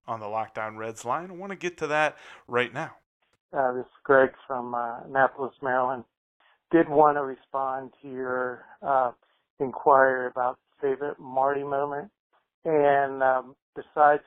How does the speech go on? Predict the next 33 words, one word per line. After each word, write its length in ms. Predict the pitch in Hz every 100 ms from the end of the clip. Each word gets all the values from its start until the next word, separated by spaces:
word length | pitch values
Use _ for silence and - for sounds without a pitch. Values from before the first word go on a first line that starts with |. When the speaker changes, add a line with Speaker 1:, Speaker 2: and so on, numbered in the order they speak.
| -
Speaker 2:
going 180 | 147 139
out 200 | 135 -
to 40 | 147
my 140 | 127 123
car 580 | - 143 135 127 123 123 _ _ _ -
in 180 | 139 127
nineteen 480 | 127 131 - 143 127
ninety 420 | 131 131 117 117
to 140 | - 127
listen 480 | 135 135 - 131 - -
to 60 |
the, 640 | 135 127 135 127 127 120 117 - - _ _
uh, 40 | 147
uh, 240 | 139 135
the 120 | 131 -
final 500 | 151 139 135 127 123 _ -
couple, 560 | 151 - 139 131 127 131
uh, 580 | 123 - _ _ - 170
innings 420 | 151 135 127 110 - _ _ _ _ -
of, 320 | 139 131 117 _
uh, 180 | 139 131
Marty 380 | 131 131 131 131
making 540 | 131 131 - 135 127
the, 300 | 127 127 127 123
uh, 40 | -
c-, 180 | - - 139
the 60 | -
call 400 | - 139 135 120 -
for 120 | 127
the 60 |
World 260 | 123 127 131 _ 151
Series 280 | 143 135
win, 280 | 143 123 127